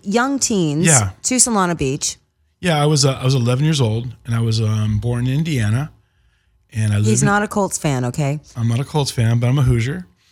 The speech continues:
Speaker 2: Uh, and then my parents moved to, um, San Diego County in seventy-four.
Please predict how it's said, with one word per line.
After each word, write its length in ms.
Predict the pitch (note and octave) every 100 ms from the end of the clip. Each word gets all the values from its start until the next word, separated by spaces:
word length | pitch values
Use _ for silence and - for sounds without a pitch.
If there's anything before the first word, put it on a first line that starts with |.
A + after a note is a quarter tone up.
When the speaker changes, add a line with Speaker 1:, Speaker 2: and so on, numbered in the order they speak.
| _ - _ -
Speaker 2:
Uh, 220 | A#2+ A#2+
and 100 | B2
then 100 | B2+
my 160 | B2+ A#2
parents 480 | - G3+ G3+ E3+ -
moved 360 | C3 B2+ C3
to, 260 | - C3 A#2
um, 380 | G#2+ G#2+ G#2+ A2+ - _ _ _ _ _
San 260 | - C3 A#2+
Diego 260 | A#2+ C3
County 380 | C#3 B2 G#2+ C#3+ - _ _ _
in 180 | A2 A2+
seventy-four. 960 | F#2 - B2 A2+ A2 - F3 A2 G2+